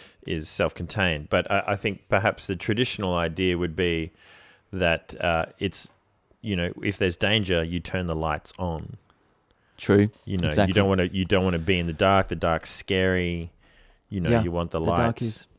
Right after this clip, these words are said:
Speaker 1: Uh, and so
Speaker 2: Yeah.
Speaker 1: there's a great juxtaposition there, I think, between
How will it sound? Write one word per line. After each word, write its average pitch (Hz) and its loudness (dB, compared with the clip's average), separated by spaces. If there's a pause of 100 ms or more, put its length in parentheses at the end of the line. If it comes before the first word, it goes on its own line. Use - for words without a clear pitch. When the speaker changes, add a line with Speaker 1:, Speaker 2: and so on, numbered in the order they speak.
(140)
Speaker 1:
Uh, 80 -6
and 87 -8
so - -6
Speaker 2:
Yeah. 90 0
Speaker 1:
there's 117 0
a 92 -6
great 101 0
juxtaposition 92 -2
there, 80 -4 (160)
I 90 -6
think, 87 -6
between 82 -6